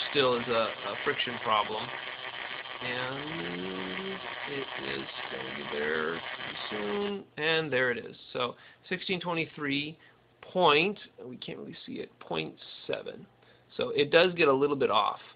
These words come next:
um, so, and, and it will drift over time. So that's kind of a, a concern with this, but, uh, that's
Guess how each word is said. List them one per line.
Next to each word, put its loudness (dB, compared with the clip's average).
um, 0
so, 4
and, 0
and 0
it 0
will 4
drift 4
over -4
time. -8
So -4
that's 0
kind -6
of -10
a, -6
a -10
concern -8
with -18
this, -12
but, -4
uh, -6
that's -6